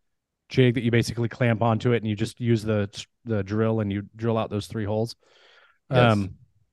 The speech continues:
Speaker 1: I really think that's cool. And I'm gonna be totally honest with you. I could replace my drill press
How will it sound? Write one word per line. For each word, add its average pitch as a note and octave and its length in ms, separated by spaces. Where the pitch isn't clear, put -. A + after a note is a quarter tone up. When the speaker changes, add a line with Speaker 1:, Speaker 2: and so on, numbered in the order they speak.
Speaker 1:
I B2+ 60
really C#3 220
think A#2+ 160
that's B2+ 200
cool. B2 300
And B2+ 360
I'm C3+ 120
gonna E3 140
be B2+ 80
totally B2+ 340
honest C3 240
with B2+ 120
you. G#2 220
I C#3 160
could D3+ 200
replace C3+ 520
my A#2+ 180
drill A2+ 320
press D3+ 460